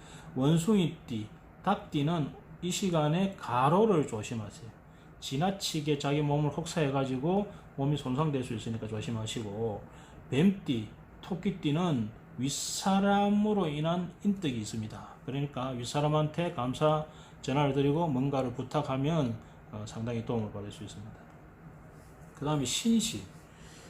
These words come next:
신시는 오후 세 시 삼십 분에서 오후 다섯 시 삼십 분 사이죠. 신시는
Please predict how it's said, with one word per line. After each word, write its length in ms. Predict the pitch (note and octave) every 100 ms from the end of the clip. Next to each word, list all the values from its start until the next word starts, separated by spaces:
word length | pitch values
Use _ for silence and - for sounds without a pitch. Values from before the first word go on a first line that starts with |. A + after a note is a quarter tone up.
| -
신시는 1080 | - A#3+ A#3 - F3+ D#3+ D#3 C#3+ C3+ C3 C#3+
오후 340 | D3+ E3+ F3+
세 180 | E3+ D3+
시 140 | F#3
삼십 360 | E3 A#3 A3 D#3+
분에서 400 | B2 A2+ - G#2+ - - - - - -
오후 220 | C3+ D3+
다섯 260 | F#3 F#3+
시 140 | D#3+ D3
삼십 320 | - F3+ F3+
분 140 | B2+ A2+
사이죠. 720 | D3+ C#3+ A2 G#2 G2+ C3 F#3+ - - - -
신시는 760 | - A3 G3+ E3+ F3 E3 A2+